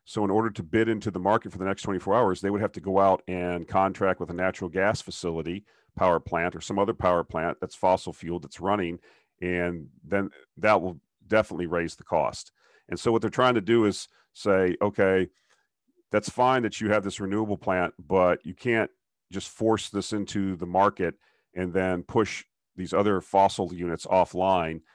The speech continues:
And then when you, this, a cloud comes over, they're supposed to ramp back up." No, if you wanna bid into the market, it has to be for a time period. And if you can't meet your requirement because you're offline because of the sun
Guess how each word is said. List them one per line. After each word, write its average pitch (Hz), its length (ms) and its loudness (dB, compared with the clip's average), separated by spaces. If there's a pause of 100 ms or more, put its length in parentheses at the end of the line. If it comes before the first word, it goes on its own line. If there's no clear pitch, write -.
(200)
And 87 160 -6
then 92 160 -2
when 90 120 -4
you, 90 220 -4
this, 87 240 -10
a 92 60 -6
cloud 104 360 4
comes 90 260 -6
over, 87 140 -2
they're 87 120 -2
supposed 92 260 -4
to 85 80 -8
ramp 85 260 -2
back 76 260 -4
up." 73 180 -4 (280)
No, 85 200 -2
if 76 120 -6
you 110 80 -4
wanna 127 180 2
bid 110 200 0
into 113 200 -6
the 110 80 -4
market, 90 320 0
it 92 40 -4
has 95 140 -2
to - 60 -16
be 90 120 -6
for 85 160 -6
a 78 60 -4
time 95 320 0
period. 80 420 -6 (380)
And 87 140 -4
if 85 120 -8
you 98 60 -8
can't 113 320 -2
meet 101 460 -4
your 95 380 -2
requirement 98 680 2 (120)
because 82 300 -8
you're 92 120 0
offline 92 640 2
because 82 360 -4
of 76 200 -12 (300)
the - 60 -18
sun 107 500 0